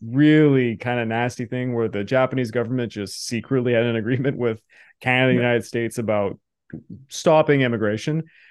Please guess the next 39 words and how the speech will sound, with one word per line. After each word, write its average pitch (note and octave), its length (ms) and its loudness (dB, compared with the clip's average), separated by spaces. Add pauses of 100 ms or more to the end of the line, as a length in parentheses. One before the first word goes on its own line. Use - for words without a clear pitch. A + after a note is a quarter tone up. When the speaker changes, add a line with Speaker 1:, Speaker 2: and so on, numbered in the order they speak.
(160)
Speaker 2:
Yeah, D3 220 2
they B2+ 120 -2
stopped C#3 300 -2
immigration, B2+ 540 -6
yeah, E3+ 220 -6
Speaker 1:
But D3 140 4
Speaker 2:
so B2 100 -4
Speaker 1:
then, C#3+ 320 2
Speaker 2:
it's C3+ 120 -8
Speaker 1:
yeah, B2+ 180 2
when A#2 120 -2
the B2 80 -4
United B2+ 260 0
States C3 380 -2
tried B2+ 280 -2
to B2 60 -8
really A#2+ 300 -4
be A2 160 -8
firm C3 560 2
on A2 160 -2
their D3+ 160 2
stance, A#2 560 -4
they B2 140 -4
started B2 300 4
to A2+ 60 -6
come A#2+ 220 0
up G#2 160 0
here F3+ 240 4
more, D#3+ 560 4
and A2+ 160 -4
we A#2 80 -6
kinda A#2 240 -4
Speaker 2:
Yeah. F2 80 -8
Speaker 1:
played A2 300 -2 (720)
political B2+ 440 0
football D3 560 4
with C#3 160 0
that, C#3+ 480 2
and A#2 400 -8